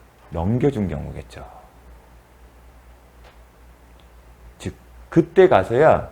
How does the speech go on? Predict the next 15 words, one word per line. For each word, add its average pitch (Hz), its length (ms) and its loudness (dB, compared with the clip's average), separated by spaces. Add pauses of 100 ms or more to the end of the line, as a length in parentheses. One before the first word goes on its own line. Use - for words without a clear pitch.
이행 117 320 0
불능이 101 320 -2
되는 80 180 -6
거지, 85 400 -4 (240)
아직 139 340 2
그런 156 280 4
단계가 104 300 0
아니면 104 360 0 (160)
환매 180 380 0
특약의 156 460 0
사실만으로는 135 840 -4 (220)
소유권 160 440 -2
이전 101 180 0
등기 90 180 -4
의무가 87 400 -2